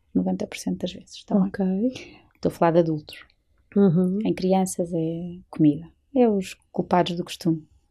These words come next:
Speaker 1: Glúten, lácteos e
Speaker 2: Uhum.
Speaker 1: açúcar.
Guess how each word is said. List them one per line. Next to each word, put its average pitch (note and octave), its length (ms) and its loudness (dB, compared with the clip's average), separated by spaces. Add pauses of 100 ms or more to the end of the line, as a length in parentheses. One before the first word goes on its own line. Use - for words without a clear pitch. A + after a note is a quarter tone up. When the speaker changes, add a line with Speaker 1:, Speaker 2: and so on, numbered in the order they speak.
(160)
Speaker 1:
Glúten, E3 640 0
lácteos - 520 -8 (400)
e F#3+ 80 2
Speaker 2:
Uhum. - 60 8
Speaker 1:
açúcar. F#3 480 4